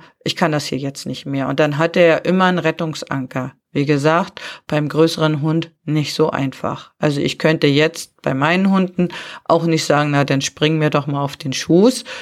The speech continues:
Ähm, ist nicht möglich. Es sind einfach zu groß, zu schwer und würden sie auch nicht gerne machen. Das, für einige Hunde geht das. Deswegen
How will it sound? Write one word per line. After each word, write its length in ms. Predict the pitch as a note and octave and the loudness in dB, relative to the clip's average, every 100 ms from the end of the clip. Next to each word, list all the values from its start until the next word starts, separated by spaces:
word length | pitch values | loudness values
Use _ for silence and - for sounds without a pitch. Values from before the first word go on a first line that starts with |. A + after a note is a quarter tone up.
| - - - | -14 -16 -6
Ähm, 500 | - D#3+ D#3 D#3+ D#3+ - | 0 2 4 2 0 -2
ist 180 | E3+ E3 | -2 2
nicht 140 | F3 | 2
möglich. 560 | E3 D3+ C#3 C#3+ C#3+ - E3+ | 4 2 2 -4 -6 -4 -4
Es 160 | D#3+ | 0
sind 160 | D#3+ - | 0 0
einfach 220 | C3+ C#3+ | 0 0
zu 140 | - | -2
groß, 380 | C#3 D3 E3+ F3 | -4 2 2 2
zu 160 | - C#3+ | -2 -4
schwer 540 | - D#3 E3 F3 F3+ - | 2 2 4 0 -4 -8
und 200 | - D3 | -4 0
würden 220 | D3 D3+ | 2 2
sie 200 | D3 D#3 | 2 2
auch 380 | - C#3 - - _ _ _ _ _ | 2 0 -4 -18 _ _ _ _ _
nicht 180 | - D3 | -6 -2
gerne 220 | C#3+ C#3 | 0 0
machen. 380 | C#3 C3 - C3+ - _ _ - | 0 -4 -8 -16 -20 _ _ -8
Das, 260 | - - - _ - | -8 -8 -16 _ -10
für 200 | - F#3 | -2 0
einige 420 | F#3 F#3 E3+ E3+ | 2 2 4 4
Hunde 220 | E3 D3 | 2 0
geht 260 | C#3+ G3+ G#3+ | 2 0 4
das. 240 | B3+ C4 - - - - | 2 2 -2 -14 -16 -4
Deswegen 500 | D#3 D3+ F3 F3+ G3 | -2 2 4 4 0